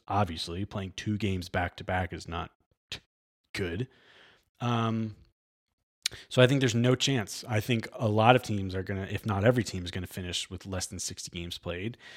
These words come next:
But then that also factors in of, like, all right, so what about <laughs> a team like the Phillies,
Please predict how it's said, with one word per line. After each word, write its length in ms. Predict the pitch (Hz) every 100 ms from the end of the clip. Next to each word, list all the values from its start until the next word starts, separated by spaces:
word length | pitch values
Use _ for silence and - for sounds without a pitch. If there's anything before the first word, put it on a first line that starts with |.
| - - -
But 160 | 107
then 160 | 127 147
that 120 | 127
also 220 | 113 -
factors 420 | 107 110 - 107 110
in 100 | 101
of, 100 | 98
like, 200 | 95 -
all 120 | 120
right, 320 | 123 101 110 - - - _ -
so 200 | - 104
what 220 | 110 127
about 640 | 113 120 117 113 110 - - - _ _ _ _
<laughs> 640 | _ _ _ _ _ _
a 80 | 123
team 480 | - 113 107 104 107
like 500 | 104 101 95 - - _
the 80 | 117
Phillies, 680 | - 147 135 95 131 -